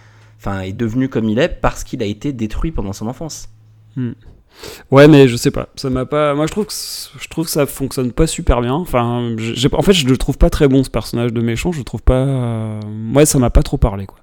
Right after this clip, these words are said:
Speaker 2: Donc du coup, il y a ça, il y a, bah, tous les débats sur la... la... religion. Alors, je sais pas, apparemment, vous, ça vous a, ça vous a touché quelque part. Moi, j'ai trouvé que c'était balourd. Euh, les discussions entre Assad et Karl, euh, dans la voiture. Euh,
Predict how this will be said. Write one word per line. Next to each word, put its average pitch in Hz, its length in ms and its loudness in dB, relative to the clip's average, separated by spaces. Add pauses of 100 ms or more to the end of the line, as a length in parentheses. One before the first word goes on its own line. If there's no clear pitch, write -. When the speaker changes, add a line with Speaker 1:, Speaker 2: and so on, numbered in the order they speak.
(440)
Speaker 2:
Donc 127 100 0
du 123 120 -2
coup, 180 340 -2
il 123 60 0
y - 20 2
a 117 80 0
ça, 165 400 4
il 139 60 -2
y 131 40 4
a, 127 240 4
bah, 123 140 2
tous - 160 0
les 156 100 6
débats 147 380 6
sur 120 180 -2
la... 113 320 -2
la... 113 80 -2
religion. 127 440 0
Alors, 110 160 0
je - 40 -12
sais - 60 -14
pas, 139 100 0
apparemment, 127 380 0
vous, 127 200 -4
ça 120 180 -8
vous 104 220 -6
a, 104 500 -6
ça - 140 -10
vous 107 160 -8
a 104 600 -8
touché 196 260 -2
quelque 127 260 -2
part. 165 260 0 (420)
Moi, 135 100 4
j'ai 123 80 2
trouvé - 160 -4
que - 60 -4
c'était 117 200 -4
balourd. 113 440 -2 (360)
Euh, 117 180 -4
les 120 100 -2
discussions 120 380 -4
entre 131 200 -2
Assad 120 400 0
et 117 80 -2
Karl, 131 240 -2
euh, 107 180 -2
dans 113 120 -4
la 113 100 -2
voiture. 120 440 -2
Euh, 107 280 -6